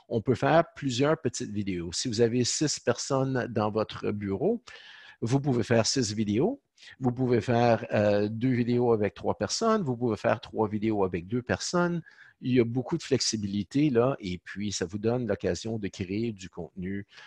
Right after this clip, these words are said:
de manière régulier, euh, de manière régulière et de manière continue. Maintenant, on va procéder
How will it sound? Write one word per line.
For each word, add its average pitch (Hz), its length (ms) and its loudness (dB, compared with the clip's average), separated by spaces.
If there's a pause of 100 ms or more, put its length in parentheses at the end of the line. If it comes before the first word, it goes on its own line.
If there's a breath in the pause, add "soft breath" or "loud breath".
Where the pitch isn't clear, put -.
(140)
de 110 160 2
manière 98 800 0
régulier, 90 800 -6 (160)
euh, 82 520 -6
de 87 80 -8
manière 92 280 -4
régulière 92 420 -6 (100)
et 98 200 -6
de 101 100 -8
manière 92 500 -8
continue. 73 600 -14 (2500 soft breath)
Maintenant, 156 380 4
on 117 160 2
va 139 240 6
procéder 123 960 2